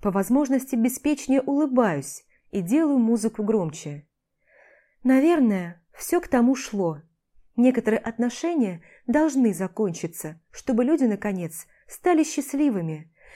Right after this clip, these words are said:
Думаю, нам нужен был предлог, последняя капля.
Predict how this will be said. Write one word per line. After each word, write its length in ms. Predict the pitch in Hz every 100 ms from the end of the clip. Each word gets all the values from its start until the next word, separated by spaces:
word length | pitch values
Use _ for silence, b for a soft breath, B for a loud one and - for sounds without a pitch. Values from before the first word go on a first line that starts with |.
| b b
Думаю, 400 | 247 240 330 311
нам 200 | 262 254
нужен 300 | 277 277 269
был 140 | 240 254
предлог, 680 | 254 226 240 180 - - _ _
последняя 540 | 202 202 247 247 196 196
капля. 560 | 233 180 156 151 147